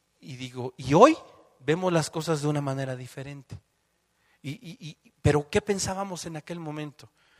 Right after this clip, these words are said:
Todo oscuro, todo triste, todo, todo sombrío. Pero, ¿sabes? Hay una cosa que, que nosotros debemos saber. El que es el alfa y la omega, el principio y el fin,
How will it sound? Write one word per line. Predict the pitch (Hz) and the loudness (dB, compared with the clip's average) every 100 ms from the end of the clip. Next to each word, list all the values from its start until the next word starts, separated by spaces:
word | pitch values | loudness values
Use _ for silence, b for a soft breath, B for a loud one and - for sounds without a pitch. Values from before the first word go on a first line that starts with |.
| b b | b b
Todo | - 143 | -8 -4
oscuro, | 127 - - 147 139 135 | -4 -6 -4 -2 0 -4
todo | - 139 131 | -6 -6 -4
triste, | - - 139 - - | 0 0 0 -6 -10
todo, | 131 135 139 135 139 B B B | -12 -8 -6 -8 -10 B B B
todo | - 139 | -2 -2
sombrío. | 131 - 127 127 123 139 143 143 135 127 123 _ b b b b | -2 -4 -6 -6 0 0 0 -12 -18 -18 -20 _ b b b b
Pero, | 131 127 | -8 -8
¿sabes? | - 151 156 147 - - _ _ - | -2 -2 -2 -6 -12 -14 _ _ -6
Hay | 139 185 | -4 -2
una | 226 - | -4 -2
cosa | 190 160 123 - _ _ _ _ _ _ _ _ | -4 -6 -12 -20 _ _ _ _ _ _ _ _
que, | 123 120 123 113 127 _ _ _ _ _ _ _ _ _ _ | -10 -8 -8 -10 -18 _ _ _ _ _ _ _ _ _ _
que | - | -6
nosotros | 131 127 143 156 139 | -4 -2 -2 -4 -6
debemos | 127 131 127 | -4 -4 -6
saber. | - 147 202 - _ b b b | -6 -6 -6 -10 _ b b b
El | 113 - | -10 -6
que | 160 | -4
es | 175 | -2
el | 156 139 | -2 0
alfa | 190 - 147 - _ _ _ _ _ - | 0 -2 -12 -16 _ _ _ _ _ -10
y | |
la | 117 117 | -6 -4
omega, | 127 170 147 | -2 -2 -2
el | 127 | -6
principio | 127 120 165 160 143 | -10 -12 -12 -8 -6
y | |
el | 123 | -6
fin, | - 175 143 | -8 -10 -10